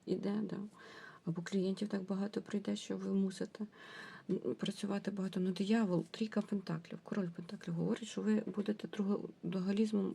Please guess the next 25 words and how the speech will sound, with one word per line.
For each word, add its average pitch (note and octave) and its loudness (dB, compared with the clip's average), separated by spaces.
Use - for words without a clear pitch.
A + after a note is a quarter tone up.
страдати. - -4
І G3+ 4
навіть G#3 8
якщо - 0
ви F#3 2
підете F3 0
у F3 -2
відпустку B3 -4
в C#4+ 0
липні A3+ 4
місяці, A3 4
<clears throat> G#3 10
ви G3 8
і F#3+ 6
звідти G#3 6
будете, F#3 0
м, F3 6
знаєте, F#3 2
м, F3 4
рішати G3+ 2
якісь F#3 -4
робочі F3+ 0
моменти, F3+ 0
фінансові F3+ -4
моменти. F#3+ -2